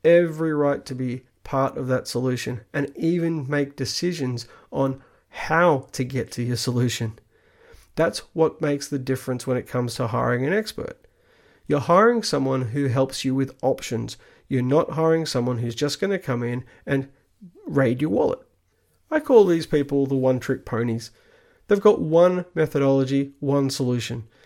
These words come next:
It's like when you're walking into, uh, a, a problem, a D I Y project at home, and the only tool you've got in your toolkit is a hammer. So now suddenly everything looks like a nail. You're going to try and fit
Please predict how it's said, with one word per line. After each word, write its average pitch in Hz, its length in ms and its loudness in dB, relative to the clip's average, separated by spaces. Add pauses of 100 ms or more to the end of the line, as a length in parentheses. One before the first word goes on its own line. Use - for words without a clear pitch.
(140)
It's - 160 -4
like 285 300 0 (140)
when 196 140 4
you're 190 100 2
walking 185 380 0
into, 143 640 0
uh, 135 600 2
a, 131 140 -4 (140)
a 135 40 -4
problem, 143 400 -2
a 135 320 0
D 143 180 4
I 135 60 6
Y 135 220 6
project 131 420 0
at 117 80 0
home, 120 260 0 (520)
and 147 220 2
the 156 140 -2
only 196 520 4 (180)
tool 170 300 2
you've 147 200 0
got 156 160 6
in 147 60 -4
your 151 80 -2
toolkit 190 400 4
is 160 160 -2
a 165 80 4
hammer. 123 340 0 (200)
So - 160 -2
now 262 240 4
suddenly 233 420 -2
everything 156 360 0
looks 123 200 -4
like 190 140 0
a 240 60 4
nail. 240 420 2 (500)
You're 233 240 8
going 214 340 6
to 226 80 -2
try 196 340 2
and 185 180 0
fit - 380 -4